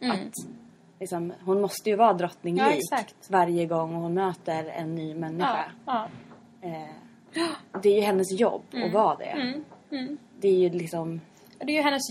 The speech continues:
Speaker 1: jobb och det är också det hon är.
Speaker 2: Mm.
Speaker 1: För det har väl Victoria sagt i något, ett sammanhang, utan det är inte bara liksom en titel, och, utan det är också det jag är.
Speaker 2: Ja.
Speaker 1: Och det är ju, ja,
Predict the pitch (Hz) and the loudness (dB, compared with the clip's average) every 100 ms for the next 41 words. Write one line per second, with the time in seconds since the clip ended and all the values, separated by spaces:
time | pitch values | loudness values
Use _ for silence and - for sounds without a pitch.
0 | 214 262 349 339 - 240 247 226 - 240 | 2 4 4 2 -6 0 2 0 -2 -8
1 | 277 247 208 208 - 294 294 - 220 254 | -4 -4 -4 -6 2 2 2 -2 -6 -2
2 | 208 180 170 180 _ _ _ _ _ _ | 2 2 0 -8 _ _ _ _ _ _
3 | _ - 269 277 285 277 - 277 247 - | _ -2 0 2 -2 -6 -6 -2 0 -2
4 | 170 - - - - - 180 - - - | -4 -12 -12 -12 -16 -12 -12 -12 -14 -10
5 | 175 156 170 165 170 - 175 - - 190 | -6 -6 -8 -8 -10 -8 -8 -10 -18 -12
6 | 196 214 240 208 180 190 170 160 160 165 | -6 -6 -6 -10 -4 0 0 0 -4 -10
7 | 170 165 165 - - _ - - - 156 | -10 -8 -10 -12 -16 _ -8 -6 -6 -6
8 | 160 - - 196 175 180 190 214 175 - | -6 -8 -12 -14 -12 -6 -4 -2 -2 -4
9 | 175 165 160 160 - - 254 - - 220 | -14 -8 -8 -6 -4 -2 -2 -2 0 0
10 | 190 185 - - - _ _ _ _ _ | 0 -4 -8 -20 -20 _ _ _ _ _
11 | _ _ _ _ _ _ - 190 202 226 | _ _ _ _ _ _ -18 -8 -6 -4
12 | 214 180 175 170 175 170 175 - - - | -4 -6 -6 -8 -10 -12 -16 -18 -20 -20
13 | _ _ _ _ _ _ _ _ - 196 | _ _ _ _ _ _ _ _ -14 -12